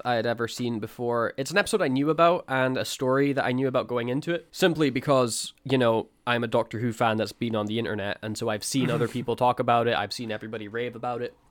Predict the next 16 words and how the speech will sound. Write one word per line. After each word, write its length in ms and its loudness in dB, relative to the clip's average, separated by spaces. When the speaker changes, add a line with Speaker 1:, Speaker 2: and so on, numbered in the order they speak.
Speaker 1:
and 120 -2
talk 220 2
about 200 0
how 120 -2
good 180 2
it 120 2
is, 200 0
uh, 380 2
and 100 2
it's 140 -4
come, 300 0
it 160 -4
comes 240 2
up 160 2
in 80 0
discussion 680 0